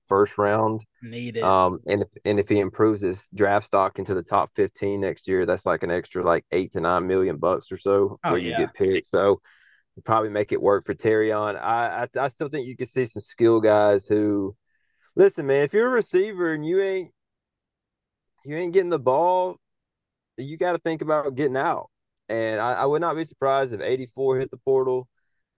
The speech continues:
Speaker 1: I think he probably will end up staying, but I think he might test the waters. I think Prentice has a great chance to hit the portal.
Speaker 2: I don't know.
Speaker 1: Um,
Speaker 2: I, I think Prentice stays. I think that's, that's a guy that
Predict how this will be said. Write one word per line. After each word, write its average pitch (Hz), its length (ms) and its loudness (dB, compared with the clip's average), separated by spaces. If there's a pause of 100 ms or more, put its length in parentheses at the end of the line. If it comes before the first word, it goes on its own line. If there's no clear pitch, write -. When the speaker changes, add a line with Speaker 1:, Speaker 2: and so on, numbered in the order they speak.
(120)
Speaker 1:
I 101 100 -6
think 135 200 0
he 127 120 -6
probably 139 380 0
will 123 320 -2
end 117 140 -2
up 92 120 -2
staying, 117 480 0
but 101 120 0
I 104 80 0
think 113 280 -8
he 113 120 -2
might 117 280 0
test 123 260 2
the 110 80 -6
waters. 117 500 2
I 95 120 -2
think 98 460 -6
Prentice 123 440 0
has 120 200 4
a 117 80 -2
great 117 260 0
chance 117 280 -6
to 113 100 -6
hit 123 200 0
the 113 80 -2
portal. 120 560 2 (520)
Speaker 2:
I - 100 0
don't 185 140 6
know. 185 260 4
Speaker 1:
Um, - 60 -4
Speaker 2:
I, 175 140 2
I - 20 0
think 202 240 0
Prentice 175 300 -2
stays. 120 560 -6
I - 60 -12
think 180 240 -6 (260)
that's, 170 300 0
that's 202 240 4
a 196 60 0
guy 165 240 6
that 147 220 2